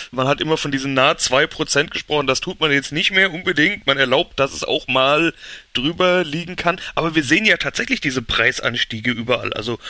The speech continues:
fast alle Firmen, mit denen ich jetzt spreche im Zuge der Jahreszahlen oder Quartalszahlen, die sehen bei Rohstoffen, Materialien, Vorprodukten und so weiter Preiseinstiege. Aktuelles Beispiel ist Strabag, mit denen habe ich heute gesprochen. Die haben auch gesagt, alles wird teurer.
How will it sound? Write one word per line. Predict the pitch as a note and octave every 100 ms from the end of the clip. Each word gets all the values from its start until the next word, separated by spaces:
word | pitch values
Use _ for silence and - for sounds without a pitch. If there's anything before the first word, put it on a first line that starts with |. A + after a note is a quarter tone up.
| -
fast | - C#3 -
alle | C#3 C#3
Firmen, | C3 D#3+ F3 F#3+
mit | D#3+
denen | C3+ C#3+
ich |
jetzt | C#3 -
spreche | - B2+ C#3
im | C3 A#2+
Zuge | C3+ C3+
der | B2+ B2+ - - - -
Jahreszahlen | B2 C#3 - C#3 C3+
oder | A#2+ B2+
Quartalszahlen, | - A#2+ B2 C#3 - D#3+ E3 E3 -
die | B2
sehen | A#2+ D3+
bei | D3
Rohstoffen, | C3+ D#3+ A#3 - F3+ - F#3+ F3
Materialien, | E3 E3+ C#3 C#3+ E3+ F3
Vorprodukten | - D3+ E3+ - E3 F3 - - E3
und | D3+
so | C#3+
weiter | C#3 C3+ B2+
Preiseinstiege. | - C3 - - G#3+ - G3 G3 G#3+ - - -
Aktuelles | - C#3 A#2+ -
Beispiel | B2 - B2
ist | - - - - _
Strabag, | - B2+ C3 G#3 A#3+ A#3+ F3
mit | D3+
denen | D3+
habe | D3
ich | -
heute | C#3+ F#3+ F#3
gesprochen. | F#3+ - E3 E3
Die | C#3
haben | D3+ C3+
auch | F3
gesagt, | D#3+ C3+ D3+ -
alles | D3+ F3 D3+
wird | C#3+
teurer. | - C3 F3+ A3+